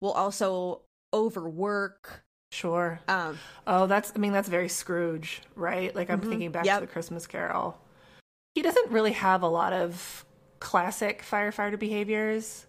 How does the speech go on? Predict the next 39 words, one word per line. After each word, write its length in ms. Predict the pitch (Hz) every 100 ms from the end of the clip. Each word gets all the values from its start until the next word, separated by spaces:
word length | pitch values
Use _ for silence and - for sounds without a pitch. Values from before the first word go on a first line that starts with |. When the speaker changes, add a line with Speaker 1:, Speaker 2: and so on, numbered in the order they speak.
| -
Speaker 2:
Like, 200 | 190 180
Speaker 1:
Mm-hmm. 380 | 202 202 196 190 - _ _ _ _
Speaker 2:
if 160 | 220 226
memory 260 | 233 240 233
Speaker 1:
I 20 |
Speaker 2:
serves, 540 | - 233 202 185 185
in 240 | - 214 208
neither 280 | 202 226
the 80 | 214
Muppets 580 | 202 190 190 190 185 - -
nor 680 | 185 190 190 190 185 180 - -
the, 560 | 523 - 587 508 480 539
Speaker 1:
<laughs> 120 | 466
Speaker 2:
the 80 | 480
story 520 | 415 381 214 202 190
is 100 | 180
he, 100 | 190
like, 140 | 185
an 100 | 180
alcoholic. 880 | 180 180 175 180 175 170 185 202 - _ _ _ _ _ _ _ _ _ - _ _ _ _ _
Speaker 1:
No, 140 | 226 302
he's 160 | 302
Speaker 2:
He's 120 | 220 220
Speaker 1:
just 60 |
a 60 | - -
dick. 480 | - 202 392 120 - - _ _
Speaker 2:
Right, 600 | 214 220 440 415 196 196
which 160 | 240 277
is, 100 | 339
like, 140 | 320
to 100 | -
your 140 | 294 240
point 380 | - 285 220
that, 100 | 220
like, 200 | 220 208
overworking 760 | 240 247 233 214 208 214 202 180
is 120 | 175
his 220 | - 180 -
thing. 440 | 202 185 - 208